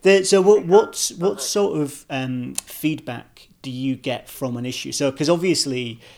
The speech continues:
Speaker 1: you know, something like, um, the issue taking so long to come out that a contributor doesn't want their piece to be in there, like, that's very clear feedback to you, and you know you wanna change that.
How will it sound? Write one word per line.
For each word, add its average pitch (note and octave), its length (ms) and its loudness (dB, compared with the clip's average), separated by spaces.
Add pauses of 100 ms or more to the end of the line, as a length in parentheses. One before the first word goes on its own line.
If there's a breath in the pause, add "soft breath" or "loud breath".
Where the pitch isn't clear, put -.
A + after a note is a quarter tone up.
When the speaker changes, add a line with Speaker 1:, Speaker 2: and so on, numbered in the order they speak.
Speaker 1:
you C#3 80 -4
know, A#2 140 -6
something D3+ 480 0
like, B2 420 -8 (280 soft breath)
um, A2+ 480 -12 (120)
the A#2 640 -4
issue C3+ 320 -4
taking C3 480 -2
so B2+ 220 -2
long B2 180 -4
to - 100 -10
come C3 120 -8
out B2 160 -8
that C3+ 80 -16
a - 40 -18
contributor A#2+ 600 -8
doesn't A#2 200 -8
want A2+ 280 -12
their A#2+ 160 -10
piece C3 280 -8
to - 100 -14
be C3+ 120 2
in E3+ 140 2
there, E3 180 0
like, B2+ 240 0
that's - 160 -10
very A#2+ 640 -4 (340 soft breath)
clear A#2+ 600 0
feedback A#2+ 640 -6
to - 140 -10
you, A#2 260 -6
and A#2+ 100 -4
you B2 60 -4
know B2 100 -6
you A#2+ 80 -4
wanna A#2+ 160 -6
change G3+ 360 4
that. A#2 220 -6